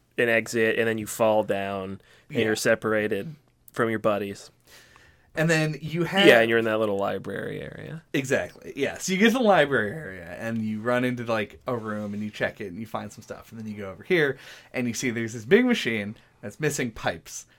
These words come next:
Speaker 2: and you gotta make the pipes. In order to make the pipes, you have to go do a maze.
Speaker 1: Mm.
Speaker 2: And in the maze, there is a place where you can get the ink.
Speaker 1: The ink chunks, yeah.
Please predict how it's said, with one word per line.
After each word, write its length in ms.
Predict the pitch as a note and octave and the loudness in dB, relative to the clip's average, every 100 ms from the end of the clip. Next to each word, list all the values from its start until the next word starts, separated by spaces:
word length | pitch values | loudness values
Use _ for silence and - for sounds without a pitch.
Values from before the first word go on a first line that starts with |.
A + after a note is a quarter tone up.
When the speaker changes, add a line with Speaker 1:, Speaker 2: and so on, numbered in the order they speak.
| _ | _
Speaker 2:
and 140 | A#2 A#2 | -10 -2
you 40 | |
gotta 180 | A#2+ A#2 | 0 0
make 260 | - D3+ | 0 -2
the 60 | C3 | -6
pipes. 440 | - - - - - _ _ - | -12 -14 -16 -20 -20 _ _ -8
In 140 | G#2+ | 0
order 140 | F3+ | 2
to 80 | A#3 | 4
make 260 | B3 C#4+ - | 4 2 0
the 80 | E3+ | -4
pipes, 380 | B2+ G#2+ G2+ | -2 -2 0
you 80 | B2+ | 0
have 80 | A#2 | -2
to 80 | B2+ | -2
go 200 | C#3 E3 | 0 0
do 220 | E3 E3 | 0 -2
a 80 | B2 | -2
maze. 640 | B2+ A#2+ A2 G2 G2 - | 0 -2 -2 -6 -8 -6
Speaker 1:
Mm. 540 | C3 B2+ A#2 G#2+ G2+ B2 | -4 -2 -4 -8 -8 -4
Speaker 2:
And 100 | C3 | -4
in 140 | B2+ | -4
the 40 | |
maze, 680 | B2 D3+ E3 D#3 C#3+ C3 - - | -2 2 4 4 2 0 -6 -10
there 460 | D#3 D3 C#3 C3 A#2 F2 | -2 2 2 2 -2 -8
is 360 | - D3 C3 | -4 -2 0
a 200 | B2+ A#2 A2 | 0 -2 -6
place 340 | - C#3 C3+ - | 0 0 0 -2
where 120 | C3+ | -6
you 80 | B2+ | -6
can 180 | C3 | -6
get 340 | A#2 B2+ A2+ A#2+ | 0 2 2 -4
the 160 | A2+ | -8
ink. 380 | A2+ G#2 F#2 D3 | -6 -8 -8 -2
Speaker 1:
The 140 | B2 A2+ | 0 0
ink 180 | G2+ | -4
chunks, 480 | - A2 G#2+ A2+ - | -10 -10 -10 -12 -10
yeah. 300 | A2 A2 D#3 | -6 -6 -6